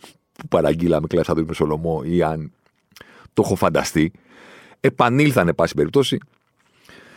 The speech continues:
με νέα παραγγελία και με κλαμπ σάντουιτς με σολομό για να ολοκληρωθεί αυτή η βραδιά,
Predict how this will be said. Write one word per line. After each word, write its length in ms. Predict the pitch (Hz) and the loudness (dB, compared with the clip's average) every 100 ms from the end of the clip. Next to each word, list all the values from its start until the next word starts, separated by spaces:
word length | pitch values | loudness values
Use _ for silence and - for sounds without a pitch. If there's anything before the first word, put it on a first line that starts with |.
| - - | -20 -14
με 160 | - 80 | 0 4
νέα 240 | 95 113 | 6 6
παραγγελία 680 | - 80 73 78 95 117 107 - _ _ _ - - | 4 2 2 4 4 4 2 -4 _ _ _ -20 -6
και 140 | 82 | -2
με 100 | 82 | 0
κλαμπ 240 | - 104 98 | 2 2 2
σάντουιτς 640 | 95 90 87 85 - - _ | 0 0 0 -2 -6 -12 _
με 120 | - | -6
σολομό 540 | 73 76 69 73 98 101 | -4 -2 -2 0 0 0
για 160 | 78 82 | 0 0
να 120 | 78 | 2
ολοκληρωθεί 500 | 76 76 71 71 92 | 0 -2 -2 0 0
αυτή 240 | 73 - | 0 -4
η 60 | 80 | -4
βραδιά, 520 | 71 62 60 85 90 | -4 -4 0 0 0